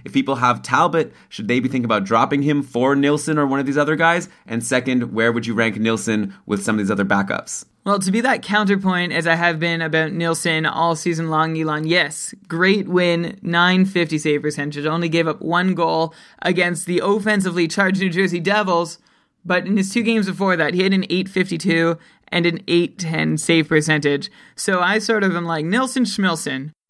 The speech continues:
Speaker 1: <laughs> Well, first of all, Brian, I don't think people get sarcasm over a podcast. I, I assume you're joking or being glib when you say the offensively charged New Jersey Devils, though they have been scoring a lot of goals this year. And by the way, we should mention Corey Schneider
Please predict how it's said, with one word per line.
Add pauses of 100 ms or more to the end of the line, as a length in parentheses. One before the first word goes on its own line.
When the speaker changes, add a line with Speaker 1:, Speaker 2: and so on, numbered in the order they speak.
Speaker 1:
<laughs> (160)
Well,
first
of
all,
Brian,
I
don't
think
people (240)
get
sarcasm
over
a
podcast.
I,
I
assume
you're
joking (320)
or
being
glib
when
you
say
the
offensively
charged
New
Jersey
Devils,
though
they
have
been
scoring
a
lot
of
goals
this
year.
And
by
the
way,
we
should
mention
Corey
Schneider